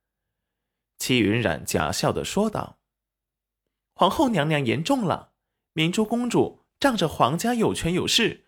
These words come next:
胡作非为，又不是一两天了，所以真不关皇后娘娘的事。”皇后被戚云染一夜，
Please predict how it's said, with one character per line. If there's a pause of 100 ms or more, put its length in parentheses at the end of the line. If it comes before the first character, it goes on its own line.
(140)
胡
作
非
为， (240)
又
不
是
一
两
天
了， (520)
所
以 (340)
真
不
关
皇
后
娘
娘
的
事。” (1600)
皇
后
被
戚
云
染
一
夜，